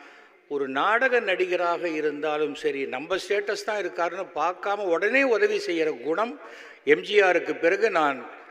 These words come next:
கேப்டன் விஜயகாந்த் கிட்ட தான் நான் அதை பார்த்தேன்.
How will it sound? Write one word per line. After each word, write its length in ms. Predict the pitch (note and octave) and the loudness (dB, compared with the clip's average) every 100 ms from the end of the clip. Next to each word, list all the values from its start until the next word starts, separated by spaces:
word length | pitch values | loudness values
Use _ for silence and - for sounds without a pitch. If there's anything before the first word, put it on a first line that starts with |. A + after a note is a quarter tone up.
| - | -2
கேப்டன் 420 | C#3+ C#3 D3 C3 | -2 0 0 0
விஜயகாந்த் 540 | B2+ C#3+ C#3+ C3+ B2 | -2 0 0 0 -4
கிட்ட 220 | - - | -6 -4
தான் 180 | A2+ A#2+ | -2 -2
நான் 240 | A2+ G#2 F#2 | 0 -2 -2
அதை 320 | F2 E2+ E2+ - - - - - - | -2 -4 -8 -14 -18 -20 -20 -16 -6
பார்த்தேன். 440 | A2+ A2 G#2+ - | -4 -4 -10 -14